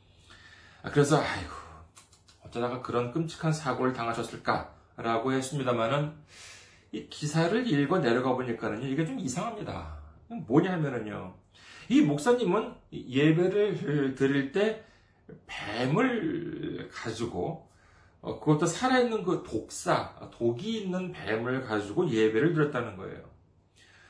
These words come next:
어, 전부 여러분들께서도요, 뭐, 좀 들으-, 소식, 소식을 접하신 분들이 계실지도 모르겠습니다. 그래서, "아이고, 아니, 그 허구만은 좋은 것들을 내버려 두고 왜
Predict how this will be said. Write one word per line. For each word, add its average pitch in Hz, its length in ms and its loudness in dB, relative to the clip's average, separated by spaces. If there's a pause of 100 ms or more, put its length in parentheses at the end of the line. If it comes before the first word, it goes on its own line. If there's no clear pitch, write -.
(420)
어, - 100 -6
전부 180 280 4
여러분들께서도요, 131 1120 -2
뭐, - 220 -10
좀 117 180 -12
들으-, 117 420 2
소식, 127 260 -8
소식을 147 360 -4
접하신 120 480 -6
분들이 110 580 -8
계실지도 - 440 -8
모르겠습니다. 95 680 -8 (2000)
그래서, 110 320 0
"아이고, - 360 -10 (280)
아니, 156 200 -8
그 - 60 -12
허구만은 196 800 0
좋은 143 340 0
것들을 139 540 -2
내버려 117 380 0
두고 110 280 -2
왜 123 400 2